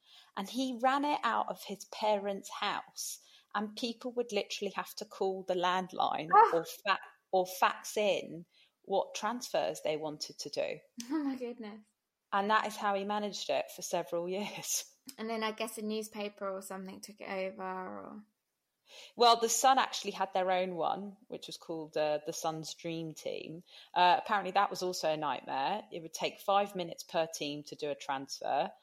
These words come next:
Speaker 1: Um, or you'd have to scan Ceefax, call up, do your transfers at ten A M.
Speaker 2: Ceefax.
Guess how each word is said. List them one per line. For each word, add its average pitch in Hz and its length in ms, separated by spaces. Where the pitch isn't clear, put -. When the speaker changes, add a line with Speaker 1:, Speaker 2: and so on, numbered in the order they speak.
Speaker 1:
Um, 160 480
or 180 180
you'd 165 200
have 175 180
to - 80
scan 175 440
Ceefax, - 1040
call 175 340
up, 160 300
do 175 80
your 165 160
transfers 160 560
at - 140
ten 160 200
A 156 160
M. 285 400
Speaker 2:
Ceefax. 226 540